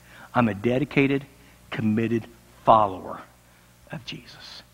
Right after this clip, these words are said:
You want to see a church? Do you want to see a life? Do you want to see a family transformed? Quit being a fan of the church. Quit being a fan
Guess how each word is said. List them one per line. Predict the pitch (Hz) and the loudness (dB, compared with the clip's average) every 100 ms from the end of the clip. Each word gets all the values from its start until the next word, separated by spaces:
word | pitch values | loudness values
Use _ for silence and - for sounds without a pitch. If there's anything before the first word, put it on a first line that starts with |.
| _ _ _ - | _ _ _ -10
You | - 151 | 2 4
want | 185 160 | 6 4
to | |
see | - 151 | 2 -2
a | 113 | -2
church? | - 131 123 - - - - _ - - - _ | 0 0 0 -4 -14 -16 -20 _ -20 -20 -20 _
Do | - | 0
you | 131 | 2
want | 156 147 | 4 0
to | - | 0
see | 139 | -2
a | 104 | 0
life? | 101 113 131 - - - _ _ - - - | 4 4 2 -4 -20 -20 _ _ -20 -16 -2
Do | |
you | 131 | 2
want | 151 143 | 2 2
to | |
see | - 107 | -2 -6
a | |
family | - 117 120 123 131 131 - - - | -4 -2 0 0 -2 -6 -12 -20 -14
transformed? | - - 107 - 117 110 117 117 - - - - - - - - | -8 -4 -4 -4 -6 -4 -2 -4 -10 -20 -20 -20 -20 -20 -20 0
Quit | 233 233 139 | 4 4 4
being | 139 123 113 104 - - - - | 2 2 0 -4 -14 -20 -20 -10
a | 113 | -8
fan | - 113 92 151 - - - - - - - - - _ _ _ - - | -2 -2 -2 -6 -14 -20 -20 -20 -20 -20 -20 -20 -20 _ _ _ -20 -16
of | - | -10
the | 101 | -8
church. | - - - - - - - - - - - - | -6 -8 -10 -16 -16 -20 -20 -20 -20 -20 -20 0
Quit | - 330 | 4 6
being | 277 | 6
a | 165 | 6
fan | - 143 127 101 98 | 4 2 2 -2 -8